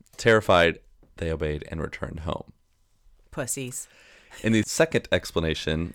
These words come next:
Speaker 1: it may be a spirit is a, quote, "mermaid" rather than a mermaid.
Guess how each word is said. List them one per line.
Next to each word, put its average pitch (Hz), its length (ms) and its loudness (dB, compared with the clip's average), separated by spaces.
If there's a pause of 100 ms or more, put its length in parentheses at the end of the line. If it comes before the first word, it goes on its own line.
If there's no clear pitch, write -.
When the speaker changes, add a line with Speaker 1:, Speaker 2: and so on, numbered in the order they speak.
(120)
Speaker 1:
it 95 160 2
may 98 160 2
be 95 200 2
a 85 80 4
spirit 104 760 2 (360)
is 90 320 2
a, 85 400 -2 (360)
quote, - 340 0 (120)
"mermaid" 98 800 0
rather 85 260 -2
than 78 160 -4
a 78 80 -8
mermaid. 85 560 -4